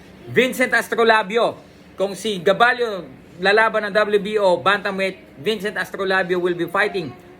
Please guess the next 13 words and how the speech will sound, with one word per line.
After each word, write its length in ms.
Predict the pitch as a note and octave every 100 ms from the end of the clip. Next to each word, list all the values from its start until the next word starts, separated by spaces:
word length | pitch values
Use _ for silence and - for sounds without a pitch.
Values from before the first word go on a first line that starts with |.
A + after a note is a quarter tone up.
| -
for 160 | G3
the 160 | F#3 E3+
I 240 | F3 G#3
B 240 | F#3 G#3+ G#3
F 160 | G3 - - - -
Bantamweight 720 | A#2 G#3 G#3+ G3+ G3+ G3 G3+ -
title. 560 | F3+ F3+ G3 F3+ -
Confirmed 560 | F#3+ F#3 E3 G3+ G#3 E3+
na 160 | F3
din 160 | E3+ F3
po 240 | - D#3
yan. 240 | D3+ A2+ F2+ - - - - - - - - C3
Okay? 400 | C#3+ F3+ G#3